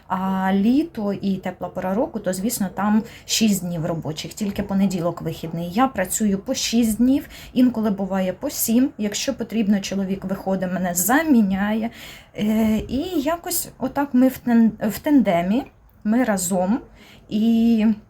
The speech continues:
в принципі, в принципі, діло йде не так, щоб супер, але й непогано. Е, краще б не було, якби я пішла на роботу на вісім тисяч,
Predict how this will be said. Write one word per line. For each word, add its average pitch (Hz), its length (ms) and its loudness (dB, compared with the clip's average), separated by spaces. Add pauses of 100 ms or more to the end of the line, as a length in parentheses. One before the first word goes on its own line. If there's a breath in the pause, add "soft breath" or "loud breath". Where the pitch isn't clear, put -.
(760)
в - 80 -12
принципі, 202 680 0 (440)
в - 80 -20
принципі, 190 600 -4 (180)
діло 240 360 2
йде 233 420 2 (120)
не 202 120 2
так, 247 200 -6
щоб - 220 -6
супер, 370 440 -4 (300 loud breath)
але 202 200 2
й 320 60 4
непогано. 208 680 2 (600 loud breath)
Е, 196 440 2 (1080 loud breath)
краще 277 360 2
б 220 60 4
не 226 100 6
було, 247 240 2
якби 185 280 0
я 190 120 -2
пішла 196 320 -4
на 190 140 2
роботу 190 480 -4 (160)
на 202 140 2
вісім 190 320 0
тисяч, 180 520 -8